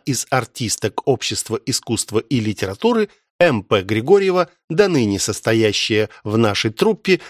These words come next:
взялась помогать нам, так как интересовалась костюмным делом.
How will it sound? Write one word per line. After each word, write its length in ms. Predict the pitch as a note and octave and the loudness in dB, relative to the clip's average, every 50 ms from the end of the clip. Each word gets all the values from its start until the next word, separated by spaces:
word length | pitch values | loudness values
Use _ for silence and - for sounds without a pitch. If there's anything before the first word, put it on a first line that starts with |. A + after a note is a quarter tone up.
| - - | -8 -4
взялась 400 | G#2+ G2+ A#2+ C3+ F#3 G#3 F#3+ - | 0 2 2 4 4 2 0 0
помогать 480 | - B2 A2+ G#2+ G#2 C#3 E3 E3+ - | 0 2 2 2 2 2 0 0 0
нам, 260 | C#3 D3 D#3+ E3 D3+ - - - _ _ | 0 2 2 0 0 -4 -8 -18 _ _
так 220 | - F3 E3 - _ | 0 0 0 0 _
как 240 | - F3+ F3 - - | -4 -4 -4 -2 0
интересовалась 800 | E3+ D#3+ D3 - C#3 A#2 A2 - - G2+ G2+ A#2+ C3 C3+ B2 - - | 0 0 2 0 0 0 0 0 0 0 2 0 0 0 -2 -4 -4
костюмным 720 | - A2 G2 - - - - A2 A2 G#2+ G#2 G#2 G#2 G2 | -4 -2 -2 -2 -2 0 0 0 2 2 2 2 0 0
делом. 480 | F2 E2+ C2+ B1+ A#1 - - - - | -2 -4 -6 -6 -8 -10 -14 -16 -20